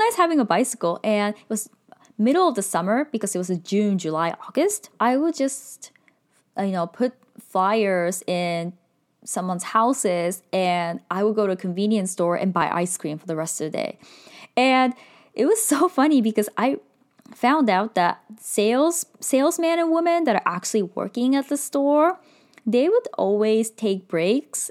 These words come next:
and whenever they finish, like, a sales business, they will go <laughs> to convenience stores and just hang out there for two hours eating ice cream, whatever they're doing. So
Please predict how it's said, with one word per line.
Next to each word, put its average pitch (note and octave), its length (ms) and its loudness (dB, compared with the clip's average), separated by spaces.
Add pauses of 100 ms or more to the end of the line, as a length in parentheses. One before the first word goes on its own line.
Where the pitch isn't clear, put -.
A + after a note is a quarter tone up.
and F#3 400 -2
whenever A#3 300 2
they D4+ 140 2
finish, G3 360 -4
like, - 160 -6
a F3+ 60 -4
sales E3+ 420 -4
business, F3+ 520 -6
they F3 160 -2
will E3+ 240 -4 (760)
go E3+ 680 0 (160)
<laughs> - 160 -20
to G#3+ 440 4
convenience G#3 520 2
stores F3 340 -4
and F3+ 160 -6
just - 240 -8 (220)
hang F#3+ 260 -2
out F3 160 2
there E3+ 100 -2
for F3+ 120 -6
two F#3 240 0
hours E3 520 0
eating E3+ 220 -4
ice E3 240 -6
cream, E3+ 180 -4
whatever F#3+ 240 2
they're F3 120 0
doing. D#3 320 -2
So D#3 320 0